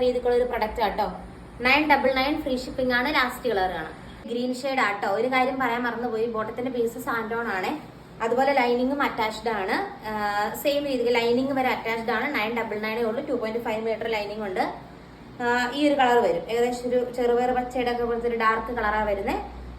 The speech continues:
നല്ല തിക്കായിട്ടുള്ള സ്കാൽപ്പ് ചെയ്ത് ഷോളിലും കൊടുത്തിട്ടുണ്ട്. രണ്ട് സൈഡും ഭയങ്കര രസമായിട്ടാണ് ചെയ്തിരിക്കുന്നത്. വേണ്ടവർ വേഗം തന്നെ WhatsApp ചെയ്യുക.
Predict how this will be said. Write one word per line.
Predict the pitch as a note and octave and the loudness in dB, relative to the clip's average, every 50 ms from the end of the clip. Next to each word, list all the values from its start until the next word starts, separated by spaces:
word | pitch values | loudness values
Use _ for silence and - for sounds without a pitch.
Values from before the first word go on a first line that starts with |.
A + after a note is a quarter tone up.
| - B3 | -4 -2
നല്ല | A#3+ B3 B3+ | -2 0 0
തിക്കായിട്ടുള്ള | C#4+ C4+ - - D4+ C#4+ C4+ B3+ B3+ C4 D4 D#4 E4 D#4 D4 | 0 -2 0 0 2 2 2 0 0 0 0 0 0 0 -4
സ്കാൽപ്പ് | - - B3+ A3+ A#3 A#3 A#3 - | -4 0 2 2 2 2 2 4
ചെയ്ത് | C4 A#3+ A#3 C4+ D4+ D#4 D4 | 4 6 6 6 4 4 4
ഷോളിലും | - B3 A3 A3 A3+ A#3+ A#3+ | 4 4 4 4 4 4 2
കൊടുത്തിട്ടുണ്ട്. | A#3 A3 A3 A3+ G#3 G#3+ G#3+ G#3 B3+ D4+ F#4 F#4+ - - - - - - - - | 2 2 2 0 -2 -2 0 0 2 2 0 0 -4 -10 -14 -18 -18 -20 -8 -2
രണ്ട് | A#3 A#3+ B3+ C4 D#4+ - | 0 0 2 0 2 4
സൈഡും | D#4 B3+ A3+ F#3+ - - - - | 4 6 6 4 2 -2 -6 -6
ഭയങ്കര | A3+ A#3+ A#3 B3+ C4+ B3 | -4 -2 0 0 0 0
രസമായിട്ടാണ് | A3+ - C4+ B3+ B3 A#3+ A#3 A#3+ A#3 A#3 | 0 0 0 0 0 0 0 -2 -2 -2
ചെയ്തിരിക്കുന്നത്. | G#3+ G#3 G#3+ A3 - A3+ A3+ A3 C4+ E4 G4+ - - B3+ | -2 -2 -4 -4 -4 -4 -4 -2 0 0 0 -2 -2 -2
വേണ്ടവർ | A#3+ A#3 A#3 A#3+ B3+ C4+ B3+ | 0 0 2 2 2 2 2
വേഗം | A#3 A3+ A3+ B3 A#3+ | 2 2 2 0 0
തന്നെ | A#3 A#3 B3 A3+ | 0 0 0 0
WhatsApp | G#3+ G3+ - - - B3+ | 0 -2 -4 -6 -8 -4
ചെയ്യുക. | - C4 A#3 A3 A#3+ E4 - | 0 2 2 4 4 2 0